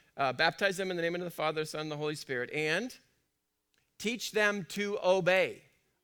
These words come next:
all things which I have commanded you." I thought this was the age of grace when we didn't have to obey anymore.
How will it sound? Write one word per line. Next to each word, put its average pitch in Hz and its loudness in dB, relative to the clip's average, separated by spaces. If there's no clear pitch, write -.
all 185 4
things 185 -4
which 160 -8
I 160 2
have 151 -2
commanded 139 -4
you." 98 -12
I 156 0
thought 202 0
this 208 -6
was 180 -6
the 170 -8
age 175 -2
of 147 -8
grace 175 0
when 151 -4
we 143 -4
didn't 151 -6
have 156 -4
to - -10
obey 156 -2
anymore. 110 -10